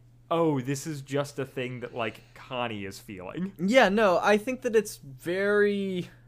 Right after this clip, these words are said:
Speaker 2: I mean, that's just how the episode is written, but I feel like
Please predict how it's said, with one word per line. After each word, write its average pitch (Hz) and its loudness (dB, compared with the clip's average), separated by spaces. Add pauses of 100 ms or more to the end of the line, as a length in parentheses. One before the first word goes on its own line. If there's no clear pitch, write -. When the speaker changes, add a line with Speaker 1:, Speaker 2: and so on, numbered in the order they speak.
Speaker 2:
I 170 0
mean, 151 -4 (480)
that's 151 -2
just 196 -8
how 165 0
the 143 -2
episode 147 -6
is 131 -4
written, 127 -4
but 120 -2
I 123 -2
feel - -2
like 190 2